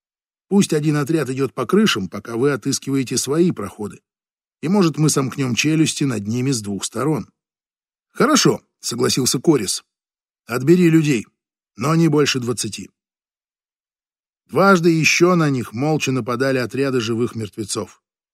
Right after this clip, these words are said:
и все больше и больше гвардейцев оставалось лежать. В конце концов, последние рабы Колдера были уничтожены. Наконец, силы Эсткарпа разделились. Саймон и двадцать гвардейцев взломали дверь дома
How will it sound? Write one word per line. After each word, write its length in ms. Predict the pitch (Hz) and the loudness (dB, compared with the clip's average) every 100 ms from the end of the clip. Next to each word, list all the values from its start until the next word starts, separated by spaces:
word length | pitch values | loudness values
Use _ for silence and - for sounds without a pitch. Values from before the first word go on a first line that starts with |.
| _ | _
и 80 | 110 | -6
все 200 | - 131 | 0 2
больше 420 | 127 180 170 151 | 4 4 4 2
и 40 | 147 | 2
больше 360 | 151 156 147 | 2 2 0
гвардейцев 680 | 135 135 117 135 131 131 127 | 0 -2 0 0 0 -2 -4
оставалось 640 | 113 117 110 113 110 - | -6 -4 -4 -4 -4 -4
лежать. 460 | 110 98 95 - - _ _ _ _ _ _ _ _ | -6 -6 -10 -14 -20 _ _ _ _ _ _ _ _
В 20 | |
конце 280 | 117 113 147 | -6 -2 0
концов, 360 | 131 123 151 123 | 0 0 -2 -2
последние 600 | 107 - 143 123 127 123 | -6 -2 -2 0 -2 -2
рабы 280 | 123 127 120 | 0 -2 -2
Колдера 460 | 143 143 127 123 | 0 0 2 -2
были 280 | 110 113 113 | -2 -2 -2
уничтожены. 840 | - 120 110 104 - 95 82 80 _ _ _ _ _ _ - | -4 -8 -6 -6 -8 -10 -12 -16 _ _ _ _ _ _ -10
Наконец, 420 | 113 135 165 175 | -2 2 4 2
силы 440 | - 170 170 160 - | 0 2 4 4 2
Эсткарпа 680 | 135 - - 151 143 110 135 | -4 -4 -4 -2 -2 0 -2
разделились. 720 | 123 113 131 117 90 - - _ _ _ _ _ - | -2 -2 -4 -4 -4 -8 -8 _ _ _ _ _ -10
Саймон 520 | - 160 151 131 120 | 0 0 2 -2 -4
и 20 | |
двадцать 460 | 107 143 139 123 107 | -4 -2 -2 -6 -4
гвардейцев 680 | 120 113 139 143 139 - _ _ _ 104 | -4 -2 -2 0 -4 -8 _ _ _ -6
взломали 480 | 107 147 165 147 | 0 2 2 2
дверь 280 | 120 127 120 | 0 0 0
дома 360 | 110 165 170 | 2 2 2